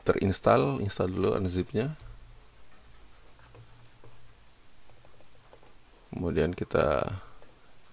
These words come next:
ekstrak Matomo-nya. Oke, karena tadi foldernya sudah ada, kita copy saja isinya dari, eh,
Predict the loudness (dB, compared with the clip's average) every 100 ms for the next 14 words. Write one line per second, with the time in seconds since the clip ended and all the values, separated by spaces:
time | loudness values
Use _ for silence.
0 | -20 -20 -20 -12 -8 -2 4 4 2 -12
1 | -20 -4 0 4 4 6 4 4 0 -6
2 | -14 -14 -16 -18 -18 -18 -18 -18 -16 -16
3 | -16 -18 -18 -16 -16 -16 -16 -14 -4 2
4 | 2 2 4 6 8 8 10 10 12 10
5 | 8 8 8 8 8 8 4 -10 -8 2
6 | 4 6 6 6 8 10 10 10 6 4
7 | 6 6 8 6 6 2 -2 -14 -20 -20
8 | -16 -14 -14 -16 -8 -2 0 0 -2